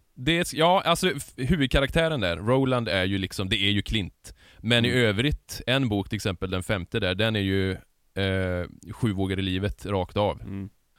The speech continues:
Speaker 1: Eh, han är ju väldigt, eh, det är ju mycket,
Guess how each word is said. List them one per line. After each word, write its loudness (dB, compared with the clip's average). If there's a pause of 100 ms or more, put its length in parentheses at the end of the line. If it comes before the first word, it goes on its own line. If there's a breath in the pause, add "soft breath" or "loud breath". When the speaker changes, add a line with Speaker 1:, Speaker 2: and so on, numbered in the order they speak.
(600)
Speaker 1:
Eh, 0 (100)
han 0
är 2
ju 4
väldigt, 2
eh, 2 (480)
det -4
är 4
ju 4
mycket, 2